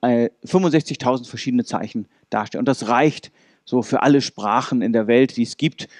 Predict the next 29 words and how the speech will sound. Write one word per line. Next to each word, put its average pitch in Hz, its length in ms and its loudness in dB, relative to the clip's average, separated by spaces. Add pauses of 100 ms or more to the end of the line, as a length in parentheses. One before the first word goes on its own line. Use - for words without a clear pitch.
(120)
um 123 160 -2
irgendwie 120 440 0
etwas - 200 -6
darzustellen. - 380 -10
Da 104 80 -8
gibt's 120 180 -4
dann 117 120 -2
so, 107 180 -4 (320)
äh, 104 100 -2
verschiedene 117 400 -2
Codesysteme, 135 800 0 (380)
äh, 110 240 0
die 131 120 2
dann 120 140 2
in 117 120 0
der 113 100 2
Lage 127 340 2
sind, 123 360 -2 (960)
auch, 123 340 0
ähm, 110 340 -2 (260)
Umlaute, 117 640 0
Sonderzeichen 104 540 -4
et 98 80 -8
cetera, 101 420 -4 (540)
ähm, 98 400 -6
darzustellen. - 480 -14 (2750)
In 147 220 2
Wirklichkeit 220 680 0
allerdings 95 680 -10